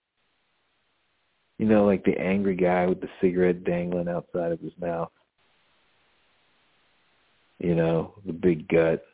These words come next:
Give it up. This has been brought to you by <laughs> Look, man, I know I'm, like, going hard on fucking tobacco, but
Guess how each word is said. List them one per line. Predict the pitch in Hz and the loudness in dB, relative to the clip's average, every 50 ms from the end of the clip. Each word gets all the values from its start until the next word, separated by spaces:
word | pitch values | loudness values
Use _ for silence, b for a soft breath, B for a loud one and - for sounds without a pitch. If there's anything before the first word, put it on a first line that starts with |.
| _ _ _ _ _ _ _ _ _ _ _ _ _ _ _ _ _ _ _ _ _ _ _ _ _ _ _ _ _ _ _ _ _ _ _ _ _ _ _ _ _ _ _ _ _ _ _ _ _ _ _ _ _ _ _ _ _ _ _ _ _ _ _ _ _ _ _ _ _ _ _ _ _ _ _ _ _ _ _ _ _ _ - | _ _ _ _ _ _ _ _ _ _ _ _ _ _ _ _ _ _ _ _ _ _ _ _ _ _ _ _ _ _ _ _ _ _ _ _ _ _ _ _ _ _ _ _ _ _ _ _ _ _ _ _ _ _ _ _ _ _ _ _ _ _ _ _ _ _ _ _ _ _ _ _ _ _ _ _ _ _ _ _ _ _ -2
Give | - 95 85 | -2 0 2
it | 90 85 | 2 0
up. | 82 80 73 - - - - _ _ _ _ _ _ _ _ _ _ _ _ _ _ _ _ _ _ _ _ _ _ _ _ _ _ _ _ _ - B B B B B B B _ _ _ _ _ _ _ _ _ _ _ _ _ _ _ _ - | 2 0 0 -2 -6 -10 -20 _ _ _ _ _ _ _ _ _ _ _ _ _ _ _ _ _ _ _ _ _ _ _ _ _ _ _ _ _ -20 B B B B B B B _ _ _ _ _ _ _ _ _ _ _ _ _ _ _ _ 0
This | 135 120 | 0 0
has | 104 - | 2 2
been | 120 120 104 | 0 0 2
brought | 92 117 113 92 - - - | 4 2 2 2 2 -4 -10
to | 92 | -8
you | 87 82 80 | -8 -8 -8
by | 78 82 80 78 78 76 - - B B B B B B B B B B B B B B B B B B B B _ - | -6 -6 -8 -6 -8 -10 -14 -14 B B B B B B B B B B B B B B B B B B B B _ -2
<laughs> | 233 233 - - 254 - - - - - _ - - - _ _ _ _ _ B B B B B B B B B B B B B _ - | -2 -2 -4 -8 -10 -10 -10 -14 -20 -20 _ -16 -16 -16 _ _ _ _ _ B B B B B B B B B B B B B _ 2
Look, | 107 101 87 80 | 2 2 2 0
man, | 85 85 80 82 78 73 | -2 -6 -6 -6 -6 -8
I | 67 85 92 | -10 -10 -8
know | 90 90 85 82 | -8 -6 -8 -8
I'm, | 80 76 76 | -8 -10 -12
like, | 80 78 73 - | -14 -14 -14 -12
going | 78 76 73 | -14 -14 -14
hard | 73 76 73 71 71 73 | -14 -14 -14 -14 -14 -14
on | 71 71 71 - - | -14 -16 -16 -16 -16
fucking | 80 - - 73 | -16 -14 -14 -16
tobacco, | 71 73 73 76 73 - - - - - | -14 -10 -10 -10 -10 -10 -12 -12 -12 -10
but | - - - - | -8 -10 -10 -10